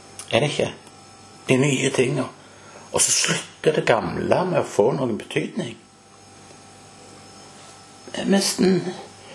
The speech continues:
jeg tror nesten jeg kan si jeg hørte en tiltale fra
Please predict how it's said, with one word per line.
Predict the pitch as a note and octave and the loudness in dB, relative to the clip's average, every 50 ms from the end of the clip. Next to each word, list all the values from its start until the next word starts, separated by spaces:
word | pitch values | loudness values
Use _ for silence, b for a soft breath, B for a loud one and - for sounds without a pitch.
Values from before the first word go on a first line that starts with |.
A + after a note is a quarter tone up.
| B - | B -4
jeg | - - - | -2 -2 2
tror | - - F3+ F3 F3 | 4 4 4 6 4
nesten | F3+ F3 E3+ - - - F#3 D#3 | 4 4 2 0 -2 0 -2 -2
jeg | C#3 - | 0 0
kan | C#3 C#3 - | 0 0 0
si | - - D3 | 0 0 0
jeg | D3+ D3+ C#3+ - - | 0 -2 -2 -2 -2
hørte | B2 - - - C#3+ | -2 -2 -2 -2 0
en | C#3 C3 C3 - | 0 0 -4 -4
tiltale | - - - D#3 B2 A2 G#2 - - - A2 A#2 C#3+ D3 C#3 C3 A#2+ B B B B B B B | -4 -2 0 0 0 -2 -2 -4 -2 0 2 2 2 2 0 0 -2 B B B B B B B
fra | - - - C#3 | -10 2 4 4